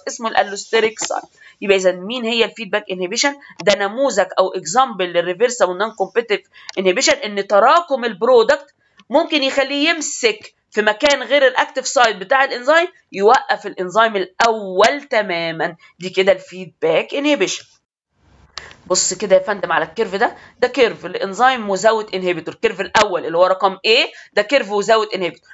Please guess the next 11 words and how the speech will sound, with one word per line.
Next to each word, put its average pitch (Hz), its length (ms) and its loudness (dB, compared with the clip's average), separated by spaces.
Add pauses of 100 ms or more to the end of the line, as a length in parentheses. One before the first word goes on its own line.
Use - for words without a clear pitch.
(120)
دخلنا 226 360 0
الانهبيتور 220 460 -4
اللي 208 120 0
لونه 226 200 4
احمر، - 300 -2 (480)
يلا 233 220 4
نشوف 240 320 -4
نوعه، 226 400 0
عاوزين 185 240 -2
نعرف 240 300 2
نوعه. 208 340 -2